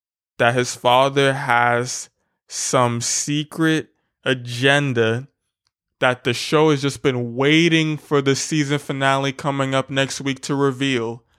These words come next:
That'll dramatically switch the public opinion from him being potentially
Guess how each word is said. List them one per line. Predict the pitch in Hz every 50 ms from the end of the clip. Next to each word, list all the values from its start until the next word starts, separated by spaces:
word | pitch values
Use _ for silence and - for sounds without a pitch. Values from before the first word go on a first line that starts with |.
| _ _ _ _ _ _ _ _ _ _ _ _ _ _ -
That'll | 127 123 120 120 120 120 117 117 117 113 113 113
dramatically | 113 113 - - 127 113 117 113 117 117 120 123 131 135 143 139 - 156 147 147
switch | 139 - - - 135 131 127 127 - - -
the | 131 117
public | - - 139 127 131 131 135 131 131
opinion | 131 123 - - 151 131 127 127 127 127 127
from | 123 - 127 123 131
him | 156 135 123 127 123 120
being | 127 127 127 123 120 120
potentially | - 131 117 - - - 127 131 127 - - 131 123 127 123 123 123